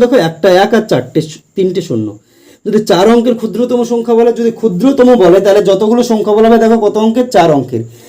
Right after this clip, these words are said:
তাহলে তার ভিতরে আমি একটা এক লিখবো, বাকি যতগুলো অঙ্ক থাকবে সেটা হচ্ছে শূন্য লিখবো। এখান থেকে চার অঙ্কের মানে দেখো চারটে সংখ্যা রয়েছে, একটা, দুটো,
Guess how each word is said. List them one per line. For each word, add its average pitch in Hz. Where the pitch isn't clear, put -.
তাহলে 208
তার 202
ভিতরে 226
আমি 240
একটা 185
এক 190
লিখবো, 208
বাকি 160
যতগুলো 196
অঙ্ক 185
থাকবে 214
সেটা 156
হচ্ছে 151
শূন্য 151
লিখবো। 117
এখান 202
থেকে 254
চার 180
অঙ্কের 220
মানে 226
দেখো 233
চারটে 160
সংখ্যা 180
রয়েছে, 127
একটা, 165
দুটো, 151